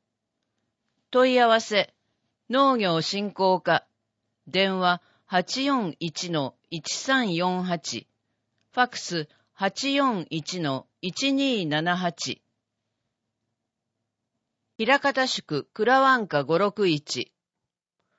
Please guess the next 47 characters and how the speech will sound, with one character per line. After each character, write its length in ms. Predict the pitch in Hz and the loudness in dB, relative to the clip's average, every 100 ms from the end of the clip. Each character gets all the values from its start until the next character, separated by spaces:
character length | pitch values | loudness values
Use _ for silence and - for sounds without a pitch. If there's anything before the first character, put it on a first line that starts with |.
| _ _ _ _ _ | _ _ _ _ _
雑 240 | 180 202 - | 2 2 0
貨 140 | - 262 | -2 0
や 280 | 254 240 | 2 2
ア 60 | 240 | -2
ク 80 | - | -4
セ 200 | - 202 | -6 -4
サ 180 | 185 160 | 0 0
リ 300 | 143 131 107 | 0 -4 -8
ー、 120 | _ _ | _ _
食 360 | - 202 190 262 | -6 -6 -4 -2
品 240 | 254 233 | -2 -2
な 160 | 220 196 | -2 0
ど 180 | 151 - _ _ | -2 -4 _ _
手 140 | 190 196 | -6 -4
作 320 | 247 220 190 | -4 -2 0
り、 200 | 160 147 _ _ - | 0 -4 _ _ -4
こ 160 | 202 | 2
だ 160 | 202 269 | 4 6
わ 100 | 262 | 4
り 140 | 254 | 2
品 320 | 254 240 233 | -2 -4 -2
の 100 | 226 | -2
店 260 | 214 214 220 | -2 -2 -2
が 140 | 175 | 0
集 300 | 156 - 165 | 0 0 -2
結。 420 | 147 151 - 147 - _ _ _ _ _ _ - | -2 -6 -6 -8 -10 _ _ _ _ _ _ -6
複 200 | 196 - | -6 -6
数 300 | - 294 269 | -2 0 2
の 140 | 185 | 2
会 280 | 196 190 185 | 4 2 2
場 280 | 190 180 165 | 0 0 2
で 180 | 165 | -2
キ 200 | - 190 | -2 -6
ッ 60 | 185 - | -8 -8
チ 200 | 254 262 | -6 -4
ン 80 | 240 | 0
カ 220 | 175 151 | 4 4
ー 40 | |
出 260 | 156 160 143 - | 2 -4 -8 -6
店 260 | 180 170 170 | -4 -2 -2
の 140 | 160 | -2
ほ 120 | 165 | -4
か、 240 | 147 147 147 _ _ _ | 0 -2 -2 _ _ _
関 240 | - 285 277 | -4 -2 0
西 320 | 240 190 165 | 0 2 2
外 240 | 175 226 | 4 2
国 160 | 247 | 2